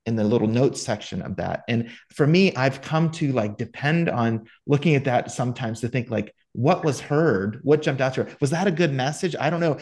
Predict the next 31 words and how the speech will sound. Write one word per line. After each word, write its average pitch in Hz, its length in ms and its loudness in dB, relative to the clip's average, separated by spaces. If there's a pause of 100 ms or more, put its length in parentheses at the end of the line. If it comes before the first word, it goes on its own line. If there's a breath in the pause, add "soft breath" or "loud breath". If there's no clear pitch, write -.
And 139 80 -4
sometimes 175 680 2
I 131 120 2
just, 139 300 0
I'll 131 160 4
look 156 200 0
at 160 120 -4
the 139 80 -4
doodle 160 320 0
and 123 80 0
I'll 117 80 -2
think, 117 180 -4 (240 loud breath)
"Well, 156 120 6
that 240 260 0
jumped 139 240 -2
out 82 200 -6
to 127 100 -4
her." 117 40 0
And 117 100 -4
that's 175 220 -2
a 214 100 -4
point 127 280 0
that - 160 -2
I 120 100 2
thought 117 280 0
was 110 120 -2
really 117 160 0
important. 107 320 -2
I'm 120 120 -2
glad, 117 440 2
or 107 280 0